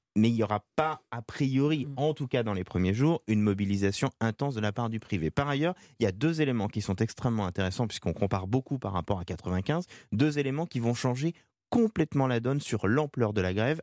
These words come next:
Speaker 1: Un, vous avez peut-être trouvé ça, euh,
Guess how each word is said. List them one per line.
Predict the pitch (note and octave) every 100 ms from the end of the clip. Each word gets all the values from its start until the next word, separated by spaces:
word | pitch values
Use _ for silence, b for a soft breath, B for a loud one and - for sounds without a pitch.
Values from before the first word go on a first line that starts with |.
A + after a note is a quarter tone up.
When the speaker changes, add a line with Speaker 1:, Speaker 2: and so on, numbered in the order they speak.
| -
Speaker 1:
Un, | D3+ F3 b b b -
vous | F#2
avez | G2+
peut-être | F#2 G#2 -
trouvé | G2
ça, | - G2+ F#2 E2+ A#1+ - -
euh, | -